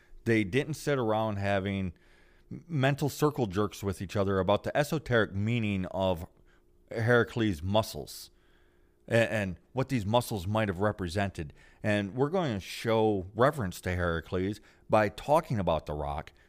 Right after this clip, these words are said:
No, instead we're gonna pick up the rock. We're going to, he, he was,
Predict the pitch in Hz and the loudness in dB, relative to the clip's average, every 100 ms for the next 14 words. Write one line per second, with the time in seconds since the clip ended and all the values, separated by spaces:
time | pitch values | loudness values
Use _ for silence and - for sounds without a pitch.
0 | _ 160 135 82 101 - 143 120 101 107 | _ 2 2 2 -4 0 2 2 0 0
1 | 92 - 113 123 - 90 76 65 - - | -2 -6 -6 -4 -4 -4 -4 -6 -12 -20
2 | - - - 110 123 120 127 120 107 117 | -20 -20 -4 0 2 2 0 0 -2 0
3 | 110 - - - - 113 - 92 95 98 | 0 -4 -14 -8 -2 0 0 -2 2 2
4 | 87 - | 0 -6